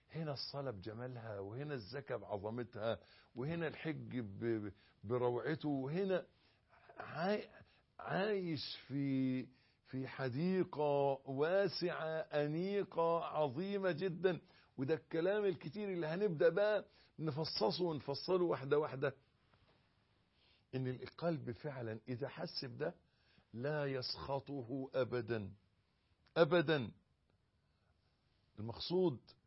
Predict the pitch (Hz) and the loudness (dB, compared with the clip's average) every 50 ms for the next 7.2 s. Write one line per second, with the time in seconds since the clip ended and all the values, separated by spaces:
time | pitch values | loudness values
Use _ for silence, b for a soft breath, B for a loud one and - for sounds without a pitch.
0 | _ _ _ _ _ _ _ - 120 123 123 120 120 117 127 165 170 160 151 - | _ _ _ _ _ _ _ -6 -4 -4 -2 -2 -2 0 2 2 2 2 0 -6
1 | - 117 117 - - 127 120 120 135 147 143 135 120 113 113 - - 110 101 - | -8 -6 -6 -6 -6 -8 -6 -6 -4 -4 -4 -4 -6 -6 -8 -8 -10 -12 -12 -14
2 | _ - 113 110 110 110 107 117 123 127 123 113 104 95 87 80 - _ _ _ | _ -10 -6 -6 -4 -4 -6 -6 -6 -6 -4 -4 -4 -6 -6 -8 -12 _ _ _
3 | _ _ _ _ _ _ _ _ _ _ _ _ _ - 92 95 - - - - | _ _ _ _ _ _ _ _ _ _ _ _ _ -8 -6 -6 -6 -10 -12 -10
4 | - - - 135 135 143 147 147 143 135 - _ b b b b b b b b | -10 -8 -6 -4 -4 -4 -4 -4 -6 -8 -12 _ b b b b b b b b
5 | b b b b _ _ - - 160 160 156 147 139 143 147 151 147 143 139 135 | b b b b _ _ -4 -2 0 0 0 -2 -2 -2 -2 -2 -4 -4 -6 -8
6 | - _ _ - 110 110 110 98 92 107 107 92 120 127 104 113 107 92 - - | -12 _ _ -8 -6 -6 -6 -6 -6 -8 -8 -8 -8 -8 -8 -8 -8 -8 -8 -10
7 | - 78 65 | -12 -14 -14